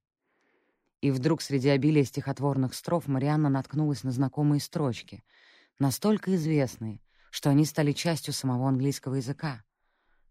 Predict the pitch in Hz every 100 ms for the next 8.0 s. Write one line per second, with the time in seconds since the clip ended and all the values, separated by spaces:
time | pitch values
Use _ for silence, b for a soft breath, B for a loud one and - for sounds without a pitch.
0 | _ _ - 139 143 147 139 135 120 -
1 | 160 135 123 123 143 151 - - _ _
2 | _ _ _ _ - 127 127 - 123 120
3 | 117 104 120 135 127 117 107 127 113 -
4 | _ _ _ _ _ _ 120 - 131 131
5 | - 120 120 - 120 135 - 131 120 113
6 | 95 - _ _ _ _ _ - - 123
7 | 113 113 - - 101 - 104 - 95 98